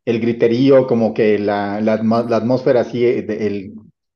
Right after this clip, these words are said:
pues, electrizante realmente que, que, que generó el público.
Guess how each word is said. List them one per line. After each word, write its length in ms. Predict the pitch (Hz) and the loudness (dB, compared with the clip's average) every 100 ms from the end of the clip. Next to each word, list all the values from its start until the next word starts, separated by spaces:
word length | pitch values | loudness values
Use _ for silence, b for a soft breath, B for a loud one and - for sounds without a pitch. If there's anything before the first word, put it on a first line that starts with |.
| _ - | _ -16
pues, 160 | 117 | -4
electrizante 680 | 117 113 - 117 135 143 131 | 0 0 -2 -4 -2 -2 0
realmente 520 | 120 127 123 110 117 | 0 0 -2 0 0
que, 180 | 110 101 | 0 -2
que, 320 | 104 98 101 | -2 -2 -2
que 100 | - | -4
generó 240 | - 104 117 | -6 -4 -4
el 80 | |
público. 540 | 113 110 110 160 - | -2 -4 -2 -4 -6